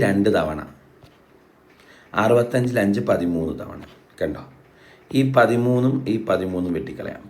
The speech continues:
പത്തൊന്ന് കിട്ടും. അല്ലേ മക്കളെ? ആ. അപ്പോൾ ദേ ഈ നൂറും ഈ രണ്ടും കൂടെ അങ്ങോട്ട് പോകുമ്പോൾ ഇവിടെ ഒരു പത്ത് കിടപ്പുണ്ട്. Marked price equal to ഇരുന്നൂറ്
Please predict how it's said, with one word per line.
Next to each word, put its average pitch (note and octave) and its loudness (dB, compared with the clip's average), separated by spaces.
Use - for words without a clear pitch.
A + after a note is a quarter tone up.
പത്തൊന്ന് G2+ -2
കിട്ടും. - -10
അല്ലേ F#2+ -4
മക്കളെ? D#2+ -2
ആ. - -10
അപ്പോൾ G#2+ -2
ദേ G#2+ 6
ഈ - 0
നൂറും G#2+ 6
ഈ G#2 4
രണ്ടും F#2 0
കൂടെ E2+ 2
അങ്ങോട്ട് G2 -2
പോകുമ്പോൾ F2 0
ഇവിടെ G2+ -4
ഒരു G2 2
പത്ത് - -6
കിടപ്പുണ്ട്. E2+ -4
Marked G#2 -2
price E2+ -8
equal D#2+ -8
to - 0
ഇരുന്നൂറ് A2+ 2